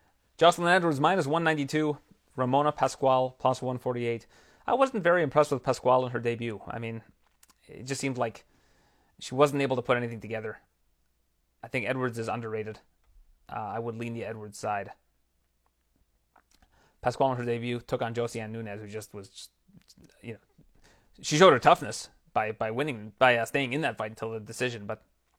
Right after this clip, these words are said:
right now, Edwards on a two-fight losing streak. I think that she turns it around here against Pascual. And that's the entire card, top to bottom, right there, U F C two seventy-five.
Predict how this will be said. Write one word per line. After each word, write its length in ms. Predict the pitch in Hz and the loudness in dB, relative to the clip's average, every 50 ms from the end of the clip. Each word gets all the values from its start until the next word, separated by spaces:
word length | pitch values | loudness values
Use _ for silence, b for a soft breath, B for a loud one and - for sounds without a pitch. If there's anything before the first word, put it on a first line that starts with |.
| _ _ - _ _ - _ _ _ _ _ _ _ _ _ _ _ _ _ _ _ _ _ | _ _ -20 _ _ -20 _ _ _ _ _ _ _ _ _ _ _ _ _ _ _ _ _
right 220 | 139 143 143 139 | 2 2 2 4
now, 300 | 139 135 131 135 127 120 - | 4 6 6 6 4 2 0
Edwards 340 | - 135 139 135 135 127 - | -2 0 0 0 -2 -4 -2
on 140 | 107 127 123 | 0 0 0
a 40 | 120 | 0
two-fight 360 | - - 135 - 131 127 127 | -2 -4 0 2 2 2 4
losing 240 | 131 127 123 123 120 | 2 -2 -2 -2 -6
streak. 340 | - - 120 120 113 - | -6 -8 -8 -8 -6 -6
I 120 | - 113 113 | -6 -6 -6
think 140 | 117 117 113 | -6 -8 -10
that 100 | 113 - | -10 -10
she 100 | - 117 | -10 -10
turns 260 | - - 117 117 110 | -6 -6 -6 -6 -6
it 80 | 113 | -8
around 260 | 107 107 107 107 107 113 | -6 -6 -6 -6 -8 -8
here 180 | 107 104 104 | -12 -10 -10
against 260 | 107 104 110 110 - | -10 -12 -12 -14 -10
Pascual. 420 | - 104 - - - 104 95 95 _ _ _ _ _ _ _ _ _ _ _ b b b b b b b b - | -10 -12 -10 -8 -8 -8 -8 -8 _ _ _ _ _ _ _ _ _ _ _ b b b b b b b b -2
And 80 | 123 | 0
that's 160 | 143 160 - | 0 0 2
the 80 | - 175 | 0 -2
entire 280 | 160 147 170 175 175 - | 2 4 6 6 6 8
card, 320 | - 220 226 156 117 - | 6 6 6 6 2 4
top 180 | - 151 170 170 | 4 4 4 4
to 60 | - | 4
bottom, 300 | 165 185 214 220 - - - _ _ - _ _ - | 4 6 6 6 4 -4 -10 _ _ -20 _ _ 0
right 180 | 143 156 170 | 0 2 2
there, 140 | 180 196 175 | 2 0 0
U 160 | 139 127 147 | 2 2 2
F 80 | 160 156 | 2 2
C 100 | - 160 | -2 -6
two 140 | 147 151 147 | -6 -4 -4
seventy-five. 500 | 165 160 156 151 - 156 175 - - | -2 -2 -4 -2 -2 0 -2 -2 -4